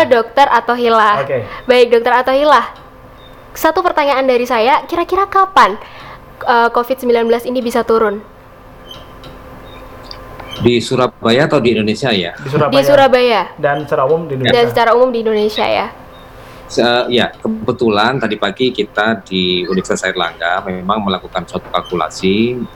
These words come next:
Speaker 3: yang, karena kita juga berkepentingan ya terhadap, apa, prediksi ini, mengingat, <clears throat> eh, kita di Universitas Airlangga juga akan melaksanakan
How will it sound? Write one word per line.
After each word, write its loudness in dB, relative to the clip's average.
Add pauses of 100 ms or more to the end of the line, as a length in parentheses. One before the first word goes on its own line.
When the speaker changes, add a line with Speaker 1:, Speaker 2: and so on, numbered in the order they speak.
(300)
Speaker 3:
yang, 0
karena -2 (240)
kita -4
juga -2
berkepentingan -8 (100)
ya -16
terhadap, -4 (320)
apa, -2
prediksi -4 (160)
ini, -2
mengingat, 0 (800)
<clears throat> -
eh, 0 (560)
kita -2
di -4
Universitas -4
Airlangga -2
juga -4
akan -6
melaksanakan -4